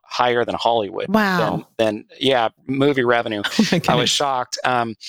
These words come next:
Speaker 1: the, the self-storage industry, it made thirty-three billion dollars
Speaker 2: Wow.
Speaker 1: in, in two thousand sixteen. It sees an eight percent annual growth since two thousand twelve,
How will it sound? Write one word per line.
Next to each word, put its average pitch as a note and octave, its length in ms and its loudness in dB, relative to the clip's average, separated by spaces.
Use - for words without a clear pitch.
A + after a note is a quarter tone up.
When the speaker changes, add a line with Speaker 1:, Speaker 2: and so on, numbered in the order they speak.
Speaker 1:
the, B2 340 2
the A#2+ 100 4
self-storage C#3+ 520 2
industry, D3 400 2
it B2+ 60 -4
made A#2+ 200 -2
thirty-three C#3+ 760 0
billion B2+ 440 0
dollars B2+ 500 2
Speaker 2:
Wow. G#2+ 160 -4
Speaker 1:
in, A2+ 80 0
in G#2+ 60 -2
two B2+ 140 0
thousand A#2+ 440 0
sixteen. C3+ 500 0
It - 100 -6
sees C3+ 480 -2
an A2+ 220 -2
eight B2+ 240 0
percent B2+ 500 0
annual B2+ 360 2
growth B2 360 0
since - 240 -4
two C3 140 2
thousand G#2+ 300 0
twelve, C3 380 2